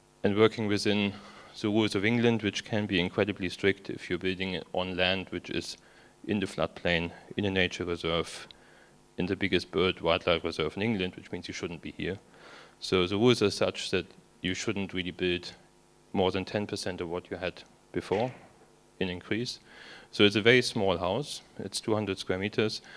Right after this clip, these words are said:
And to make it a bit bigger, it has voids. And the three voids is what you see here. There's a smaller void over the kitchen,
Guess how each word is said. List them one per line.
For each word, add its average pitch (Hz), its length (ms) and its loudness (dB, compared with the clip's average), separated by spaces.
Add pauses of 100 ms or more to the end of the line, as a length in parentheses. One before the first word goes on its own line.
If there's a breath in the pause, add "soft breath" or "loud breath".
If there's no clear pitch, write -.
(400 loud breath)
And 95 140 2
to - 80 -4
make 110 180 2
it 101 80 0
a 92 40 -6
bit 104 160 -2
bigger, 117 260 6
it 101 160 4
has 95 160 0
voids. 85 460 -2
And 92 80 -4
the 95 100 -2
three 113 220 0
voids 98 300 2
is 104 100 -6
what 92 140 -6
you 92 60 -4
see 87 200 -8
here. 113 260 2 (680 loud breath)
There's 104 160 -2
a 101 60 -2
smaller 98 340 -2
void 98 200 2
over 90 140 -4
the 90 100 -8
kitchen, 110 500 -2